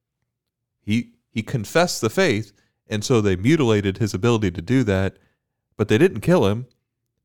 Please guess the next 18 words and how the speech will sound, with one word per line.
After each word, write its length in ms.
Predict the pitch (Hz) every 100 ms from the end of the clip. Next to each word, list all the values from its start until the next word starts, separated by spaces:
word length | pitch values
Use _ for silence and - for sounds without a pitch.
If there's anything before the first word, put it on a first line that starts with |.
| _
Um, 360 | 127 113 107 110 _ _
so 280 | - 113 98
what 340 | - 92 127 151
kind 200 | 160 139
of 60 |
veneration 640 | 113 123 117 117 - 120 104
do 100 | 104
we 120 | 98
give, 220 | 110 104
s-, 200 | - - _ _ _
like, 280 | 101 92 - _ _ _
the 200 | 107 95
heroic 580 | 90 113 98 104 165 101
virtue 400 | - 127 131 104
manifest 680 | 90 101 107 - 104 98 -
in 160 | 87 85
his 260 | 117 147
life 400 | 101 85 92 -